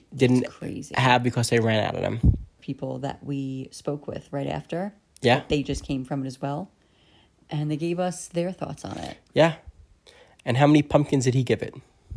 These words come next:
Speaker 2: Negative.
Speaker 1: Negative two.
Speaker 2: Negative two.
Speaker 1: Negative two pumpkins.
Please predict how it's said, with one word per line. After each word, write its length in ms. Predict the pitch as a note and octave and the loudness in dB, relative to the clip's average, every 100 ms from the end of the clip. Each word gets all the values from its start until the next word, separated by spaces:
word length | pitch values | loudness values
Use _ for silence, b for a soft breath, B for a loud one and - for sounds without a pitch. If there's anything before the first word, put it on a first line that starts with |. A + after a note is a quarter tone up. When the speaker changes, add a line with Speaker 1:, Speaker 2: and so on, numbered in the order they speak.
| - - - | -12 -12 -8
Speaker 2:
Negative. 440 | C#3 C3 C3+ - - - - | -6 -6 -8 -12 -18 -20 -8
Speaker 1:
Negative 400 | B2+ B2 A#2+ A#2 | -2 0 0 -2
two. 300 | - A#2 A#2+ - - | -4 -6 -6 -8 -8
Speaker 2:
Negative 320 | D#3 D3+ - | -8 -10 -14
two. 160 | - - | -16 -4
Speaker 1:
Negative 380 | B2 C3+ D3 C#3+ | 2 2 2 -2
two 140 | - D3 | -2 -2
pumpkins. 560 | B2 B2 - - - | -2 -4 -6 -8 -8